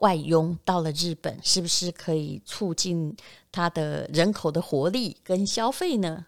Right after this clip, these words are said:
当然大家也是这么期盼着。而日本本身哦，的家政服务，什么收纳也是非常非常的厉害的。那老人的人口很需要收纳，而这个技术也可以变成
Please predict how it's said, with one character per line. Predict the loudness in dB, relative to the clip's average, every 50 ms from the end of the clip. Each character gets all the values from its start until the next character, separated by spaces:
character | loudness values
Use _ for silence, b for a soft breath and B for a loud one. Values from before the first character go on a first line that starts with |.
| _ _
当 | -6 -6 -4 -4
然 | -4 -6 -6 -8 -6 -2
大 | -2 -2 -2
家 | 0 -2 -2
也 | -2 -2 -2
是 | -2 -2 -2 -2
这 | -2 -2 -2 -2
么 | -2 -4 -6 -6 -6 -8 -8 -6 -2
期 | -2 0 0 -2 -4
盼 | -6 -4 -4 -4 -2 -2
着。 | -4 -4 -4 B B B B B B B
而 | 4 6 6 6 4
日 | 4 0 0 -2 0
本 | 0 0 0 2 0 -2 _
本 | -2 -4 -4 -2 -2
身 | -2 0 2 2 2 2 0
哦， | -2 -4 -6 -10 -6
的 | -6 -4
家 | 0 0 0 0 0
政 | 0 0 0 -2 -2
服 | -4 -4 -6 -6
务， | -4 -4 -4 -4 -4 -6 B B B B B B
什 | _ -8 -6
么 | -2 0
收 | 2 4 4 4 4 2
纳 | 2 0 0 0 -2 -2 -4 -6
也 | -6
是 | -4 -4 -4 -2
非 | -2 -4
常 | -4 -4 -6 -6
非 | -4 -4 -2 -4
常 | -4 -4 -6 -4
的 | -4 -4 -4 -4
厉 | -4 -4 -6 -6
害 | -8 -8 -6 -4 -4 -4 -4 -6
的。 | -8 -8 -8 -10 B B B B B B B
那 | -8 -8 -8 -8 b b b b b b
老 | 0 0 2
人 | 2 2 0 0 0 0 2
的 | 0 2
人 | 2 2 2 2 0
口 | -2 -2 -4 -2
很 | -2 -4 -6
需 | -6 -6 -2
要 | -2 -2 -2 0
收 | -2 -2 -2 -2 -2 -2
纳， | -2 -4 -4 -6 -6
而 | -4 -2 -2 -2
这 | -4 0 0 2 2 2 0 -2
个 | -6 -4 -4 -2 -2 -4 -6 -2 0
技 | 0 0 0 -2
术 | -6 -6 -6 -6 -6 -6 -6
也 | -6 -6 -6 -6 -8 -12
可 | -12 -6 -2 0 0 0
以 | 0 -2 -6
变 | -6 -4 -2 -2 -2 -2
成 | -4 -2 -2 -2 -2 -4